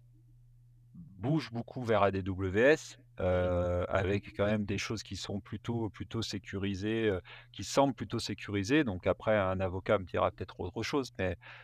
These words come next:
Speaker 1: heu, voilà, moi, c'est ma vision, heu, plutôt technique et, et, et T S I. Après, il y a, il y a tout le reste, heu, juridique où je laisse, heu, je laisse parler, heu, parler les experts. On voit aussi que Microsoft aussi avait déjà beaucoup bougé, heu, il y a, au moment de la R G P D en construisant leur data center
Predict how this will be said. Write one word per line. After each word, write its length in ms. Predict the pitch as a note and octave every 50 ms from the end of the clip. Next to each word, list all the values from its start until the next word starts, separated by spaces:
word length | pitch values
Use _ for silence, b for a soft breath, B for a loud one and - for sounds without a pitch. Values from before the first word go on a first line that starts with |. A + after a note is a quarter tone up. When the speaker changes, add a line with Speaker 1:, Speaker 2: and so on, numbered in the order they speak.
| B B - -
Speaker 1:
heu, 200 | - D2 D#2 - - -
voilà, 240 | G#2 A2 B2 A#2+
moi, 140 | G2+ F#2 F2
c'est 140 | - - G2+
ma 140 | F#2 F#2 F2+
vision, 420 | - G#2 G2 F#2 G2 A2+ G#2+ G#2 F#2+
heu, 100 | F#2 F2
plutôt 280 | - - - - - G#2+
technique 440 | - A2 - - - A2+ G#2 -
et, 140 | G2+ F#2 F2+ -
et, 400 | - - F#2+ F#2+ D#2 - - F#2+
et 60 | F2
T 200 | - G2+ F#2+ G2+
S 180 | G2 - - -
I. 140 | D3 C3+ G2+
Après, 300 | F2+ - - - G#2 F#2+
il 20 |
y 40 | F2+
a, 80 | F2 E2+ - -
il 60 | F#2+
y 40 | F#2
a 60 | F2
tout 160 | - - -
le 60 | G#2
reste, 300 | - A2 A2 - - - F#2
heu, 60 | F2
juridique 480 | E2 - G2 F2+ F#2 F#2 F2+ A2 G#2+ - - -
où 120 | F2+ F2 B B B B B B B -
je 160 | - - F#2
laisse, 320 | E2+ G2 G#2 - - -
heu, 120 | G2 F#2 F2
je 180 | E2+ E2 F#2
laisse 200 | F#2 G2 G#2 -
parler, 360 | - - G#2 G2+ G#2 G#2+ G#2
heu, 220 | F#2+ F#2 F2 F2 F2+ -
parler 260 | - G2+ G2 G2+ G2+ F#2+
les 220 | F#2 F2 - -
experts. 360 | G2+ - - - C3+ C#3 C#3+ B2+ B B B B B B
On 140 | - A2 A2 G#2
voit 140 | G#2+ A#2
aussi 260 | A#2 A2+ - - A#2 F#2+
que 80 | G#2+ G2+
Microsoft 800 | F#2+ G2+ G2 - - - G#2+ G2+ - - A#2+ A#2 - - - -
aussi 380 | G2+ F#2 - - - A#2+ A#2 G#2+
avait 300 | F#2+ F#2 F#2+ G#2+ G#2+ G2+
déjà 300 | G2+ F#2+ F2 G#2 G2+ F#2+ - -
beaucoup 340 | B2 B2 - - - C3
bougé, 500 | B2 A2+ A2+ A2+ G#2+ F#2+ A2 A#2+ A#2+ A2+
heu, 160 | G#2 F#2 F2+ F2+
il 60 | F2
y 80 | F#2
a, 180 | F2+ F2+ F#2 F#2 F#2 F#2+ -
au 100 | - -
moment 240 | F2+ F#2+ F#2+ G2+ G#2
de 60 | G2+ G2
la 120 | G2 F#2+
R 20 |
G 140 | F#2 - G#2+
P 160 | - - G#2+
D 120 | G2+ A2+ A2+
en 120 | G2+ F#2+ -
construisant 640 | - - A2 A2 - - - - G#2+ G2 A#2 A2+
leur 120 | G#2+ G2 F#2
data 240 | F#2 F2+ - F#2+ F#2
center 360 | - - F#2 F2+ - -